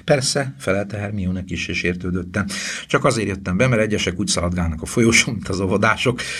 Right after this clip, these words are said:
Jut eszembe, nem szólt még senki koszos az orrod?” Ron szúrós tekintettel nézett a lány után.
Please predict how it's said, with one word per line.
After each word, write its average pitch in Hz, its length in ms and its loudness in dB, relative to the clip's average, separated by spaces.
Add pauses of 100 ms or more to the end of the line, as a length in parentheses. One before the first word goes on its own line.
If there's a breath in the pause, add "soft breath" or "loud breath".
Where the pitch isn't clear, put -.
(200 loud breath)
Jut 139 160 4
eszembe, 117 320 2
nem 123 120 4
szólt 147 220 2
még 135 100 -2
senki 131 300 4
koszos - 340 2
az 180 100 4
orrod?” 110 340 6 (920 loud breath)
Ron 78 300 -4
szúrós 67 460 0
tekintettel 69 680 -8
nézett 65 420 -8
a 64 40 -6
lány 62 240 -4
után. 65 420 -6